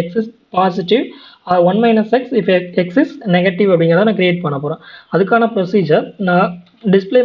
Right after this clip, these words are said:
math mode use பண்ணிக்கிறேன். f of x equal to, okay, எனக்கு என்ன வேணும் அப்படின்னா first லைன்ல f of x equal to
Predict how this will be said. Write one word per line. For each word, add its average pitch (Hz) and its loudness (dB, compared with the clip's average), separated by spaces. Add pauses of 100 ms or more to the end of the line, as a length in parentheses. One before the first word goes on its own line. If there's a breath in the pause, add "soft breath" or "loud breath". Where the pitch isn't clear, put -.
math 202 -4
mode 190 2
use 190 -6
பண்ணிக்கிறேன். 156 0 (1200)
f - -4 (120)
of 233 0 (140)
x - -10 (180)
equal 156 -2 (120)
to, 185 -4 (140)
okay, 175 0 (540 loud breath)
எனக்கு 170 2
என்ன 214 0
வேணும் 208 4
அப்படின்னா 202 2
first 220 -4
லைன்ல 202 0 (180)
f - -10
of 214 0 (100)
x - -12 (160)
equal 170 2
to 262 4